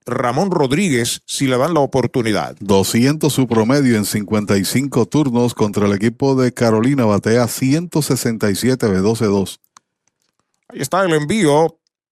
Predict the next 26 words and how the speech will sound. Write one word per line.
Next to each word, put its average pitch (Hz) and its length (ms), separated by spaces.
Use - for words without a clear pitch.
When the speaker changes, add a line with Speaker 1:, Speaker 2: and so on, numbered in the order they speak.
Speaker 1:
para 135 300
Ion, 160 420
va 147 60
un 131 120
fly 147 220
de 131 140
foul 160 520
por 143 200
el 123 120
izquierdo, 160 540
una 131 300
bola, 180 340
un 139 140
strike. 143 420
Recuerde 139 680
que 160 440
en 175 480
Sabana 120 480
Grande 131 320
hay 107 160
un 95 80
supermercado 113 800
Selectos 120 520
con 95 220
continuos 95 640
especiales. 78 1000